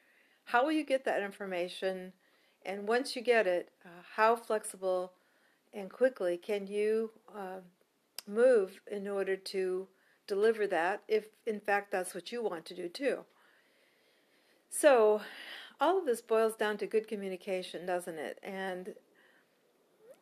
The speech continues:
we can always improve in that area, always. So horizontal, it's a fairly simple idea.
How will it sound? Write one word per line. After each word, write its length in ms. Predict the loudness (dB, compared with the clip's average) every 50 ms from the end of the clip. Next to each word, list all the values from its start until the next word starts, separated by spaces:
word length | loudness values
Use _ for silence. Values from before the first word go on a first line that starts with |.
| _
we 160 | -6 -4 -4 -4
can 180 | -2 -6 -6
always 540 | -4 -4 -2 -2 0 2 2 2 2 2 0
improve 400 | -6 -8 -4 -2 -2 -2 -2 -4
in 100 | -6 -4
that 160 | -2 -2 0
area, 520 | 0 0 0 -2 -4 -4 -4 -4 -6 -8 -10 _ _ -10
always. 680 | -8 -8 -8 -8 -8 -10 -10 -10 -10 -12 -14 -14 -14 -20 _ _ _ _ _ _ _ _ _ _ _ _ _ _ _ _ _ _ _ _ _ _ _ -16 -16 _ _
So 500 | -12 -6 -2 0 2 2 2 0 -2 -4 -10 _ _ _ -20 -2
horizontal, 800 | 0 2 2 2 2 0 -2 -2 -2 -4 -4 -4 -2 -2 -4 -4 -10 _ _ _ _ _ _ _ _ _ _ _ _ _ _ _ _ _ _ _
it's 160 | -16 -14 -12 -12
a 80 | -12
fairly 600 | -6 -2 2 2 4 4 4 2 2 0 -2 -4 -10 _ _ _ _ _ _ _ _ _
simple 380 | -4 -2 -2 -2 -2 -2 -2 -2
idea. 540 | -2 -2 -2 -2 0 0 2 2 0 -2